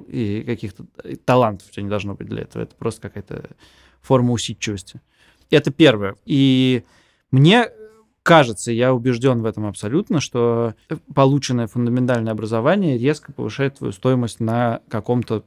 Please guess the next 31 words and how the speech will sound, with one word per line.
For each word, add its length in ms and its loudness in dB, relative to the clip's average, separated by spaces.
твоём 240 -2
трудовом 400 -2
рынке. 320 -6
То 100 -6
есть 160 -6
это 300 -2
прямо 500 2
настоящая 560 -2
инвестиция. 760 -8
Э, 240 -2
когда 440 -2
ты 160 4
находишься 560 0
на 140 -2
одной 240 0
и 20 -2
той 220 0
же 120 -6
позиции 600 -6
с 340 -6
человеком, 600 -4
который 420 -8
не 180 2
получил, 520 -6
э, 80 -12
образования, 840 0
у 100 -4
него 160 0
нет 180 -2
какой-то 220 -8
широты 560 -2